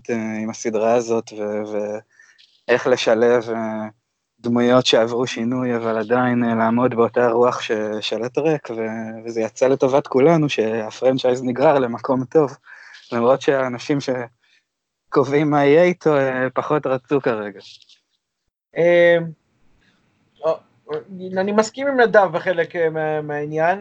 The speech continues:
Speaker 2: לטעמי, קודם כל, אני חייב לציין, לא, אני לא רוצה להיות הפארטי פופר, אבל כל זה,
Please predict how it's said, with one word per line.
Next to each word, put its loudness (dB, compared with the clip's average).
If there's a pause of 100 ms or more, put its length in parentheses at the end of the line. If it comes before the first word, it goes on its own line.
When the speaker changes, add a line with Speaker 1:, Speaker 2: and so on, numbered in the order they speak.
(140)
Speaker 2:
לטעמי, -2
קודם 0
כל, 4
אני -4
חייב -2
לציין, -6 (380)
לא, 2
אני -6
לא -4
רוצה -4
להיות -4
הפארטי -2
פופר, -4
אבל -2
כל 0
זה, 2